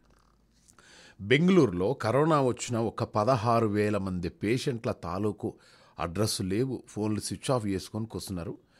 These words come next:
బెంగళూరు మొత్తం ఈ పదహారు వేల మంది తిరుగుతూ ఉన్నారటండి.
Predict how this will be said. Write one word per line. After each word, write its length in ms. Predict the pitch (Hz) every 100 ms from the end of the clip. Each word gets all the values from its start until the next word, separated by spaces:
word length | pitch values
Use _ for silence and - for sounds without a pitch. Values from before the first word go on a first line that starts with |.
| _ _
బెంగళూరు 400 | 80 110 143 160
మొత్తం 540 | 151 117 - _ 175 160
ఈ 160 | 113
పదహారు 500 | 110 95 107 110 110
వేల 200 | 104 104
మంది 220 | 92 95 127
తిరుగుతూ 400 | 113 110 113 104
ఉన్నారటండి. 600 | 82 73 73 69 55